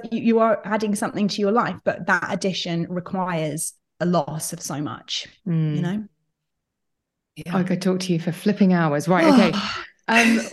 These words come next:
Speaker 1: <laughs>
Speaker 2: I'm going to, as I do with all my guests, just ask you what makes you hopeful about the future. And you said, "Unplugging from media, legacy and social media, and spending time with friends." What is it about that that makes you hopeful?
Speaker 1: Oh,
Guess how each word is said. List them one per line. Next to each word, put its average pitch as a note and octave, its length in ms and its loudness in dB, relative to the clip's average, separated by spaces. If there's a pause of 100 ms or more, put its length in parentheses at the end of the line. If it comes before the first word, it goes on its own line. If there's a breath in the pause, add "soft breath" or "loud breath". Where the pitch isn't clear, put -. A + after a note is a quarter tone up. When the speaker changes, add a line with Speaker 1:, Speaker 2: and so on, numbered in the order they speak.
(120)
Speaker 1:
<laughs> C#4+ 240 -2
Speaker 2:
I'm A#3+ 200 4
going C#4 400 2
to, B3 560 2
as G3+ 120 2
I G3+ 120 4
do G3 180 2
with F#3 80 0
all F3+ 80 0
my F3 160 2
guests, E3 240 -4
just E3+ 140 -6
ask F#3 360 0
you F3 240 2
what F3+ 180 2
makes F3+ 260 0
you E3+ 80 0
hopeful F3 340 0
about - 220 -2
the - 80 -4
future. - 580 -4
And F3+ 140 4
you A3 100 6
said, - 460 0 (560 loud breath)
"Unplugging G3+ 580 4
from F#3+ 220 4
media, F3 420 2
legacy F3+ 460 0
and E3 180 0
social D#3+ 320 -2
media, D#3 260 0
and D3+ 140 -2
spending D3+ 380 0
time D3 320 -2
with D3+ 100 -2
friends." C#3+ 440 -4
What F3 260 0
is F3+ 180 2
it F3 160 2
about E3+ 280 -4
that - 180 -4
that G#3 80 -4
makes F#3 260 -4
you E3 80 -6
hopeful? F3 500 -8 (1400)
Speaker 1:
Oh, B3+ 540 2